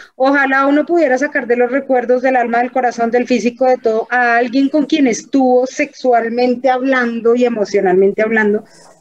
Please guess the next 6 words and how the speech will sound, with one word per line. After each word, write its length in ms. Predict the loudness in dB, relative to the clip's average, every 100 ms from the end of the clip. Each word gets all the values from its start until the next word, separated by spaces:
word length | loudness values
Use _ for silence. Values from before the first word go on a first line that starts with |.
| -4
pero 280 | -2 0 4
no 420 | 4 4 0 -2
la 280 | -2 -2 0
van 360 | 0 0 -2 0
a 80 | 0
olvidar. 600 | 0 -2 0 0 -2